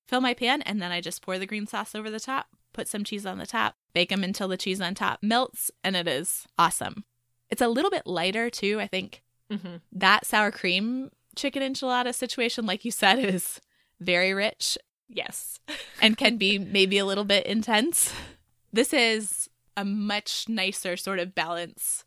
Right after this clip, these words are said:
Speaker 1: so that you feel like you can eat some other things along with it. <laughs>
Speaker 2: I love a good enchilada recipe, as you know, and I will be looking into this hack.
Speaker 1: What have you been eating, Sarah?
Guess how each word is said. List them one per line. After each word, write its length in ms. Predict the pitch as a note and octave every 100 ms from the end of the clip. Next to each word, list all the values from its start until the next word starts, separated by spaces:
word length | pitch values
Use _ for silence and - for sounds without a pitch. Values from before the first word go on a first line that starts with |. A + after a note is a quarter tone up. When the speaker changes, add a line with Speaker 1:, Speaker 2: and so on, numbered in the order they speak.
| -
Speaker 1:
so 140 | G3+
that 140 | G3
you 80 | F#3
feel 220 | - G3+
like 180 | F3 G3
you 60 | -
can 160 | G#3+ -
eat 160 | G3+ -
some 120 | B3
other 200 | C#4 D#4+
things 460 | G#4+ C#4+ F3 F#3+
along 280 | G3+ G3 F#3
with 180 | D#3+ -
it. 1400 | - - G3 - A#3 F4 F4+ G4 D#4+ - B3 A#4 G#3 - -
<laughs> 160 | _
Speaker 2:
I 80 | G3
love 220 | F#3+ F#3
a 40 | F#3
good 200 | F#3 F3+
enchilada 500 | F3 - F#3+ F3 F3+
recipe, 540 | E3+ - - E3 F#3 -
as 260 | F3+ D#3+ -
you 100 | E3+
know, 260 | D#3 D#3+ - _ _
and 280 | F#3 E3 E3+ -
I 100 | G3
will 120 | G#3
be 140 | G3+ F#3+
looking 280 | F#3 G#3 F#3+
into 320 | F#3 F3 D#3+
this 200 | E3 -
hack. 360 | - - - - _ _ _ _ _ _ _ _
Speaker 1:
What 160 | A3+ C4+
have 120 | A3+
you 120 | A3
been 160 | G3+ E3+
eating, 240 | E3 E3+
Sarah? 420 | G#3 - - A#3